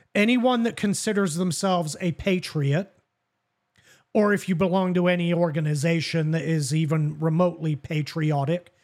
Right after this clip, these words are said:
you are a right-wing extremist. Um, anyone that brings up the U S Constitution. That's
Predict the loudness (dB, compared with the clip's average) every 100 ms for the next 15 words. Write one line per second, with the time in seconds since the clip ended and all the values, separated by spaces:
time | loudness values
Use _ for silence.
0 | _ _ 0 2 2 2 0 -2 0 0
1 | 0 0 0 -2 -2 0 0 -2 -6 _
2 | _ _ -4 -4 -6 -2 0 2 0 -2
3 | -10 -18 _ _ _ _ _ -2 2 2
4 | 2 2 2 0 -2 -8 _ _ _ -20
5 | -20 -20 -2 2 2 4 2 0 -2 -2
6 | 0 0 0 0 0 0 -2 0 0 0
7 | -4 -2 -2 -2 -4 -2 0 0 -2 -8
8 | -10 _ _ _ _ _ _ _ _ _
9 | _ _ _ _ _ _ _ _ _ _
10 | _ -2 -2 -4